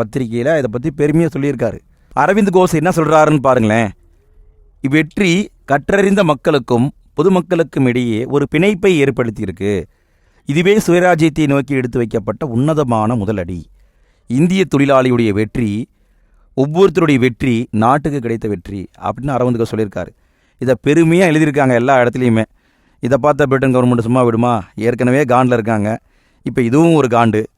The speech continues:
அப்ப ரொம்ப கொந்தளிச்சுக்கிட்டு இருக்கிறாங்க, எப்படியாவது ஒண்ணு பண்ணணும் அப்படின்ட்டு. அந்த நேரத்துல தான் ஆயிரத்தி தொள்ளாயிரத்தி ஏழுல பிபின் சந்திரபால் அவரு சென்னைக்கு வந்திருப்பாரு. சுதேசி காலகட்டத்துல சென்னையில வந்து பிபின் சந்திரபால் பயங்கரமா, அஹ், மக்கள்கிட்ட வந்து உணர்ச்சிகரமா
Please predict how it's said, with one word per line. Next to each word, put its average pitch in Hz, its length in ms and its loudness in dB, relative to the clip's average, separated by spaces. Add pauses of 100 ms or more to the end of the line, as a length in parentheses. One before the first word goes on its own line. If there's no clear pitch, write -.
(320)
அப்ப 127 160 -2
ரொம்ப 175 360 2
கொந்தளிச்சுக்கிட்டு 147 520 0
இருக்கிறாங்க, 131 380 0
எப்படியாவது 139 840 2
ஒண்ணு 131 180 2
பண்ணணும் 131 340 2
அப்படின்ட்டு. 101 340 -8 (520)
அந்த 147 260 0
நேரத்துல 139 380 0
தான் 120 320 2 (400)
ஆயிரத்தி 151 480 0
தொள்ளாயிரத்தி 123 420 2
ஏழுல 135 280 0 (140)
பிபின் 151 240 -2
சந்திரபால் 117 460 0 (160)
அவரு 120 580 -2 (280)
சென்னைக்கு 135 480 0
வந்திருப்பாரு. 113 400 -2 (380)
சுதேசி 147 360 0
காலகட்டத்துல 123 560 -2
சென்னையில 127 400 0
வந்து 117 320 -2 (300)
பிபின் 151 220 -2
சந்திரபால் 135 460 2
பயங்கரமா, 131 600 2 (420)
அஹ், 123 260 0
மக்கள்கிட்ட 139 380 -2
வந்து 131 240 0
உணர்ச்சிகரமா 143 420 0